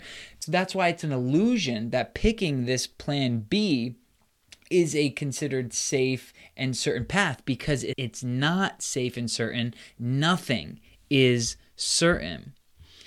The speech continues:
So since no such thing as safety and certainty exists,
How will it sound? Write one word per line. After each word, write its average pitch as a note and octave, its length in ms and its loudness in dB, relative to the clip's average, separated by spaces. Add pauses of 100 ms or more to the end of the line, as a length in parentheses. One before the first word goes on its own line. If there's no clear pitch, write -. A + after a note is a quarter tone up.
(280)
So - 240 4
since A3 680 4
no C#3+ 320 6
such C#3 320 2
thing C3 260 0
as A#2 140 -2
safety C3 600 2
and B2 160 -2
certainty A#2+ 580 -2
exists, B2 840 2